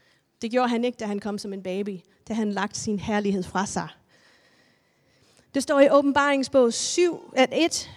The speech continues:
vers syv. "Se, han vil komme med skyerne, og alle vil se ham."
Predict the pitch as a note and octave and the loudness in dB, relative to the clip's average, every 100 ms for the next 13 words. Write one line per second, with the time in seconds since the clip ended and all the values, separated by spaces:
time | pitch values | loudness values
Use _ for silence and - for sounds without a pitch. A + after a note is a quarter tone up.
0 | - G3+ - - G4+ F#4+ C4+ - - - | -8 -6 -4 -2 0 0 -6 -14 -20 -20
1 | - - - G4+ F4+ G3+ - _ - - | -10 -4 2 2 2 -4 -14 _ -8 2
2 | C#4 C#4+ - - E4+ D#4+ - - F4 F#4+ | 4 4 2 2 4 4 2 2 4 6
3 | G#4 B3 D#3 D#3 - _ _ - C#4+ - | 6 4 0 -4 -12 _ _ 4 4 8
4 | D4+ F4 F#4 C#4 - B3+ A3 F#3 E3 | 6 8 4 2 0 0 0 -6 -10